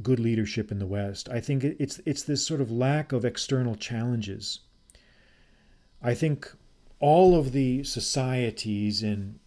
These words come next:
Western Europe and, uh, and the North and South, well, more North maybe than South America, but also South America is also subject, subject to this as well. But there's a real lack of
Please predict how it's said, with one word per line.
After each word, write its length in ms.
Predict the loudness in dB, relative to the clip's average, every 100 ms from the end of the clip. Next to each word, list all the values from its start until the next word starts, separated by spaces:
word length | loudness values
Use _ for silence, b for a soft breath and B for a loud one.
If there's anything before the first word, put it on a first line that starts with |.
| _
Western 440 | -4 -4 -4 -2
Europe 540 | 0 2 2 2 -2 -10
and, 500 | -12 -12 -14 -16 -18
uh, 240 | -20 -20 -16
and 260 | -10 -8 -8
the 160 | -10 -12 -4
North 420 | -2 0 -2 -4
and 100 | -6
South, 360 | -2 -2 -4 -10 _ b b b
well, 240 | -2 -2 -6 b b b b _
more 320 | 2 6 8 8
North 420 | 8 6 4 0
maybe 280 | -2 0 0
than 120 | -2
South 320 | -2 -2 -2
America, 480 | -4 -6 -8 -10 -8
but 100 | -4
also 300 | -4 -4 -6
South 320 | -6 -4 -4
America 320 | -2 -4 -4 -6
is 100 | -8
also 300 | -10 -10 -10
subject, 520 | -8 -8 -6 -10 -10
subject 600 | -6 -6 -4 -6 -6 -16 b b
to 100 | -6
this 220 | -4 -4
as 100 | -6
well. 220 | -6 -6 -6
But 160 | -6
there's 160 | -4 -2
a 60 | 4
real 180 | 6
lack 380 | 6 2 0 -2
of 200 | -4 -6